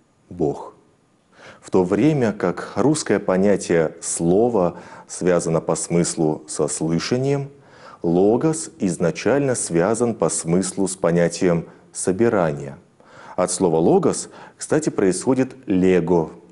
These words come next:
известное всем, у кого есть маленькие дети, любящие собирать что-либо из мелких деталей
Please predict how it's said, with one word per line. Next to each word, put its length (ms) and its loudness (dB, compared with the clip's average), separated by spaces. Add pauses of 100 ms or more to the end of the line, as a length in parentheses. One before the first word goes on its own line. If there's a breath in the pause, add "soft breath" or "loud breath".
(100)
известное 640 2
всем, 480 0 (280 loud breath)
у 100 -2
кого 260 2
есть 180 0
маленькие 560 2
дети, 420 2
любящие 600 2
собирать 600 0
что-либо 600 2
из 260 -2
мелких 460 2
деталей 580 2